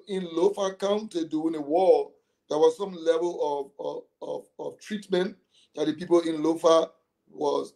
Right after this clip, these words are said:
ill, was maltreated. A lady was raped and she survived, and, and, and a couple of people witnessed him killing the relative.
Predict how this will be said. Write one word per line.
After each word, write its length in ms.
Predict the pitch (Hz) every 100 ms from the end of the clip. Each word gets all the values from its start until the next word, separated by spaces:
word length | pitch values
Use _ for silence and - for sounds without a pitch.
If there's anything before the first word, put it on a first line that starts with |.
| -
ill, 280 | 165 170 - -
was 260 | 156 135
maltreated. 800 | 151 151 160 - 190 127 135 - _ _ _ _
A 60 | 156
lady 360 | 151 170 180 185
was 300 | 160 139 139
raped 340 | 143 190 196 _ _ _ -
and 120 | 160
she 120 | 160
survived, 640 | 156 180 131 147 165 196 214 _ _ _
and, 260 | 151 151 151
and, 260 | 156 143 151 -
and 120 | 160
a 60 | 143
couple 220 | 185 190
of 100 | 170
people 240 | 190 185 151
witnessed 440 | 165 170 170 170
him 200 | 175 165
killing 480 | - 180 170 175 175 _ _ _ _
the 140 | 156 143
relative. 560 | 165 190 190 165 160